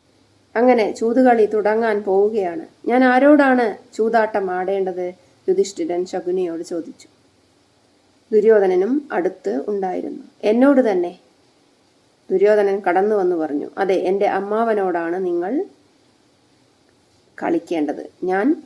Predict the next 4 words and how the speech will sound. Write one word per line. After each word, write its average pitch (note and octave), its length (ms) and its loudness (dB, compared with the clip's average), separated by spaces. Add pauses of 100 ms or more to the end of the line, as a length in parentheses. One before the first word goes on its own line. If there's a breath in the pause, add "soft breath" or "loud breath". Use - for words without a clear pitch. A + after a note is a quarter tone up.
(300)
എൻ്റെ F#3 360 -2 (720)
സർവ്വ F#3+ 520 -2 (960)
മുതലും F3+ 560 0
കൊണ്ട് E3+ 460 -6